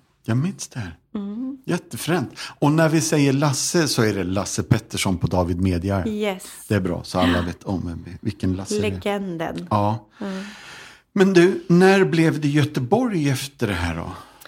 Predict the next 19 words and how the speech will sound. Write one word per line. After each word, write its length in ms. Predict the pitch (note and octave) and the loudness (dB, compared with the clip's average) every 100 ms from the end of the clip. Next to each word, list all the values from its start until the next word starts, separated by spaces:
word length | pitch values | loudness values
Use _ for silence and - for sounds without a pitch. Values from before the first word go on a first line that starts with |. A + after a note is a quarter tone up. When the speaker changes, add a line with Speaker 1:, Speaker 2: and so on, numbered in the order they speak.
| - - _ - | -20 -20 _ -4
Speaker 2:
Eh, 300 | A3 G#3+ G3+ - _ _ _ _ _ | -2 -2 -4 -6 _ _ _ _ _
tjugohundrafem 1700 | - - D4 C#4 B3+ A#3+ G3+ G3 G3 F#3+ - - - A#3 A#3+ G#3 F#3 F#3 | -10 -2 -2 0 -2 -2 -4 -2 -4 -6 -14 -16 -4 -2 -2 -6 -10 -12
då 380 | - G3+ G3+ - - _ | -10 -4 -4 -4 -10 _
så 280 | - - G3+ | -14 -8 -6
upplevde 560 | A3+ - - F#3 F#3 G3 | -4 -8 -10 -10 -6 -4
vi 200 | F#3 F#3 | -4 -6
att 360 | F#3 - - _ _ _ _ - | -8 -18 -20 _ _ _ _ -10
det 100 | F#3 | -6
började 300 | F#3+ F#3 F3+ | -4 -4 -6
liksom 340 | F3+ F#3+ F3+ | -8 -8 -6
rycka 800 | F#3+ G3+ _ _ - G#3 G3+ G3 - | -6 -8 _ _ -6 -4 -4 -6 -8
i 280 | F#3 E3+ | -6 -6
oss 220 | E3+ F3+ - | -8 -10 -14
på 120 | - | -12
något 200 | F3 - | -12 -12
sätt. 380 | - - - - G#3+ | -14 -14 -16 -12 -10
Vi 100 | F#3+ | -8
förstod 420 | G3 - F3+ F3 | -8 -8 -6 -6
att, 340 | F3 _ - | -10 _ -20